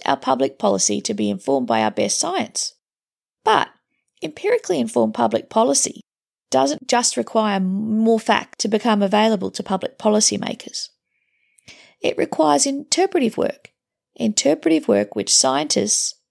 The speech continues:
arguably, are uniquely placed to carry out. The moral obligation on scientists' advocates here is twofold. Not only are they valuable public advocates, but they are also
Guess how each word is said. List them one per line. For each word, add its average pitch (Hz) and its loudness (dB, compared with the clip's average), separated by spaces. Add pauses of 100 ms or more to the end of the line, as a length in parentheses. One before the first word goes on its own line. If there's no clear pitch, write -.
(140)
arguably, 233 -2 (240)
are 226 2
uniquely 226 2
placed 196 -2
to 214 0
carry 196 0
out. 208 0 (1300)
The 269 -2
moral 349 2
obligation 247 2
on 220 0
scientists' 233 -2
advocates 247 -4
here 285 0
is 220 -2
twofold. - -2 (760)
Not 240 0
only 320 0
are 294 0
they 233 0
valuable 220 2
public - -8
advocates, - -8 (680)
but - -2
they 135 4
are 135 4
also - 0